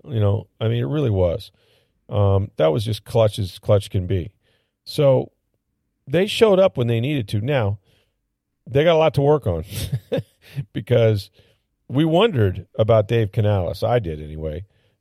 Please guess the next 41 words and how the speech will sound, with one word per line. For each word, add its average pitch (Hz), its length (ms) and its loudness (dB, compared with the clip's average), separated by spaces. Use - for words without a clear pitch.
You 101 140 -2
know, 87 320 0
I 107 60 -2
mean, 107 100 2
the 107 80 2
last, 131 420 2
the 127 100 -2
last 135 300 -2
plays 131 260 0
he 131 140 -6
called 123 380 2
were 110 80 -2
for 101 160 -6
Carson 104 400 -2
High 98 200 -4
School, - 320 -10
uh, 90 460 0
as 101 200 0
an 98 80 0
offensive 98 480 -2
coordinator 85 580 -4
many, 104 360 0
many 98 220 0
years 92 300 -2
ago. 80 220 -6
I - 40 -4
think 90 120 -10
it 92 80 -4
was, 82 80 -6
like, 85 120 -6
oh 80 120 -4
five 87 360 -4
or 78 60 -8
something. - 260 -12
But 110 300 4
that's 131 220 0
a 143 60 2
long 117 220 2
time. 87 360 -4
And, 123 180 -4
and, 120 200 -4